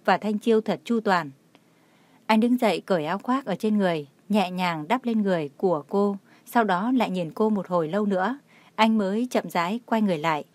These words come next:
ngồi trên ghế ông chủ, bắt đầu tiếp tục làm việc. Cô đã mệt mỏi đến muốn ngủ thiếp đi. Vậy thì cứ để cho cô ngủ thiếp đi một lát nữa.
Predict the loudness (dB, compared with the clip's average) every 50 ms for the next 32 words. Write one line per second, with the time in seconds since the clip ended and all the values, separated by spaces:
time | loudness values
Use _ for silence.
0 | _ _ _ _ _ _ 4 4 6 6 4 4 2 2 2 4 2 4 4 2
1 | 2 2 2 2 2 2 0 -4 -8 _ _ -8 -2 -2 -2 0 2 0 0 0
2 | 0 -2 -2 -2 0 0 0 0 2 2 0 0 2 0 0 -2 -2 -4 _ _
3 | _ _ _ _ _ _ 2 2 4 4 4 4 2 2 2 0 2 2 4 4
4 | 2 0 -2 0 2 2 4 4 4 2 2 2 2 2 2 2 2 0 -2 -2
5 | -2 -4 -2 2 4 4 4 4 2 -2 -8 _ _ _ _ _ _ _ 4 4
6 | 4 4 6 4 4 4 4 2 0 0 4 4 4 4 4 0 -2 0 2 4
7 | 4 4 4 2 0 0 0 0 0 0 -2 -2 -2 -2 0 0 0 2 2 2
8 | 0 0 0 -2 0 0 2 2 2 0 -2 -4